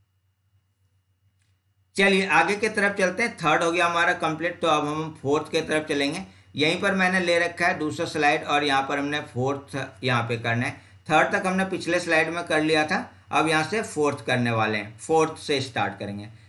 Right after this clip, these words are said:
अब यहाँ पर हमारे पास fourth मैं ऐसे लेता हूँ और ये D equal to, देखिए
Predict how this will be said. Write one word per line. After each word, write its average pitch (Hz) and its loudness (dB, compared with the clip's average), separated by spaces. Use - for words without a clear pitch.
अब 170 4
यहाँ 190 4
पर 202 0
हमारे 185 2
पास 180 -2
fourth 175 0
मैं 156 4
ऐसे 165 -2
लेता 156 0
हूँ 156 -2
और 156 0
ये 156 4
D 160 -2
equal 156 -2
to, 165 -4
देखिए 156 0